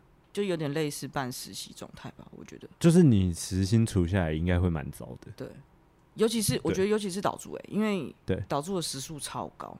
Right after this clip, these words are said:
Speaker 1: 设计类的都还好嘛，
Speaker 2: 对。
Speaker 1: 因为我们就是老师开会的时候，老师开会前的准备啊、画图啊什么的，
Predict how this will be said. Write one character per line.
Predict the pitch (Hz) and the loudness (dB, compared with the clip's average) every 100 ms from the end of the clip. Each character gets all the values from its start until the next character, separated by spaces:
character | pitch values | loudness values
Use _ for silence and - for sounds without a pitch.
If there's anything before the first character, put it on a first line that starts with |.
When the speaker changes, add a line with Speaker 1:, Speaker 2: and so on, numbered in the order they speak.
| - _ _ _ _ _ | -20 _ _ _ _ _
Speaker 1:
设 | - 226 | -4 -2
计 | 190 190 | 2 2
类 | 190 | 2
的 | 156 | 2
都 | 139 | 0
还 | 135 127 | -2 -4
好 | 127 | -8
嘛， | - | -8
Speaker 2:
对。 | 151 | -2
Speaker 1:
因 | 180 | 0
为 | |
我 | 160 | 0
们 | |
就 | 135 156 | -2 -6
是 | 156 151 143 | -6 -6 -4
老 | 117 | -6
师 | 131 | -6
开 | 131 139 | -8 -6
会 | 135 | -4
的 | 120 | -4
时 | 85 - | -6 -10
候， | - - - | -12 -14 -12
老 | 135 | -10
师 | 135 139 | -8 -8
开 | - 147 | -4 -2
会 | 156 | -2
前 | 139 69 | -4 -8
的 | |
准 | - - - | -8 -12 -8
备 | 95 53 | -8 -8
啊、 | - - - | -10 -14 -8
画 | 139 - | -6 -6
图 | - - | -10 -12
啊 | - | -12
什 | - - | -12 -16
么 | - | -18
的， | - | -20